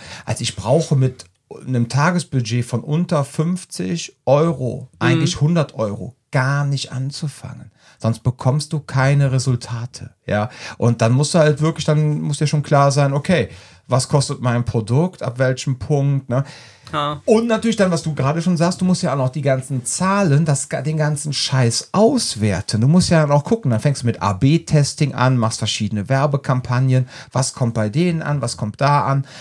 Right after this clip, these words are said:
Speaker 1: Deswegen, falls ihr euch da draußen wundert, dass ihr zum Beispiel, obwohl ihr mit Marketing gar nichts am Hut habt, ja, dass dann zum Beispiel, äh, Personen, die im Consulting unterwegs sind, so Internet-Consulting hier, ich mach dich reich, keine Ahnung, warum ihr von denen getrackt werdet.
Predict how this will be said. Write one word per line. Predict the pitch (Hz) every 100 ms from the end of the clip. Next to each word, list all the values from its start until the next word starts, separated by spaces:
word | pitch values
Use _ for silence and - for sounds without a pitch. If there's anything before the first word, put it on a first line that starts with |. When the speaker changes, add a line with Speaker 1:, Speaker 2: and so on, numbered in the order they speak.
| -
Speaker 1:
Deswegen, | - 147 180 170
falls | - 156 170
ihr | 170
euch | 156
da | 156
draußen | 127 117 175 - 135 107
wundert, | 151 175 117 87 - - -
dass | 123
ihr | 131
zum | -
Beispiel, | 123 - 143 127 - - -
obwohl | 123 170 196
ihr | 170
mit | 156 147
Marketing | 156 - 147 139
gar | 139 139
nichts | 170 143
am | 131 120
Hut | 147 185 -
habt, | 113 233 _
ja, | 104 127 170 - - -
dass | 120
dann | 131
zum | 127
Beispiel, | 131 147 - 135 131
äh, | 123 123 120 110
Personen, | 131 117 139 165 180 143
die | 131 123
im | 117 123
Consulting | 127 120 107 127 165 175 156 120
unterwegs | 120 123 98 107 101
sind, | - 104
so | 110
Internet-Consulting | 139 143 123 113 - 110 98 104 104 101
hier, | 104
ich | 101 -
mach | 120
dich | 117 -
reich, | 113 127 -
keine | - 107 95
Ahnung, | 127 143 143 147 - -
warum | - 131 170 180
ihr | 196
von | 180 156
denen | 143 151
getrackt | 139 - 170 175 -
werdet. | 113 107 175